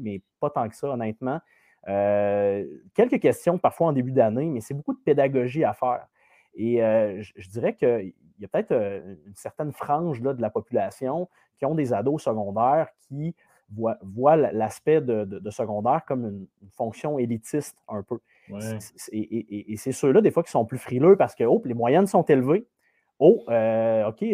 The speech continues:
Speaker 1: tout le monde peut a-, peut avoir cent pour cent. Euh,
Speaker 2: Hmm.
Speaker 1: ce qui, ce qu'il y a à faire en pédagogie, évidemment, avec, avec, avec ces gens-là, c'est, c'est beaucoup de leur dire, « Ben, écoutez,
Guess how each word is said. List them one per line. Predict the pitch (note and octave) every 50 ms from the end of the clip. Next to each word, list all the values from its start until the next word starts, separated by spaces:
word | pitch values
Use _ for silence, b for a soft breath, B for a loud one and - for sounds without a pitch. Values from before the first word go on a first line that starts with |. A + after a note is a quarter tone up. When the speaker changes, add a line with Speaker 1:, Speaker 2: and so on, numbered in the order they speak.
| - -
Speaker 1:
tout | C#3+
le | C3+
monde | D3 D#3+ F#3 G3 F3+ -
peut | D#3 D3 C3+
a-, | B2 A2
peut | F#2+ - - D#3 C#3+
avoir | C3 A#2+ B2+ C#3 D3+ E3 D#3 -
cent | - E3+ C#3+
pour | - - A#2 -
cent. | - - E3 G#3 A3 _ _ _ _ _ _ _ _ _ -
Euh, | G2+ G#2 G#2+ G#2 G#2 F#2
Speaker 2:
Hmm. | F2+ - - -
Speaker 1:
ce | - -
qui, | _ - - -
ce | - -
qu'il | _ -
y | F#3+
a | F#3+
à | D#3+ -
faire | - F3+ G3+ A3 D3+
en | C#3+ A#2 A2
pédagogie, | C#3+ B2 B2 A#2+ A#2+ B2 A2 A2 A2 D#3+ F#3
évidemment, | D3+ B2 B2 A2+ A2+ C3+
avec, | D#3+ D#3+ B2 A2 A2+ - -
avec, | F#2+ G#2 G#2 A2 G#2+ -
avec | - G#2+ G#2 A2 G#2+
ces | - - A#2 A2
gens-là, | A#2 A#2+ G#2+ F#2+ G2+ C3 E3+
c'est, | F3 - - -
c'est | - - -
beaucoup | A2 A2 - -
de | F3+
leur | C#3 A#2+ G#2+
dire, « | G#2+ C3 D#3+ D#3+
Ben, | B2+ A2
écoutez, | G#2 G2+ _ _ - D#3 E3 D#3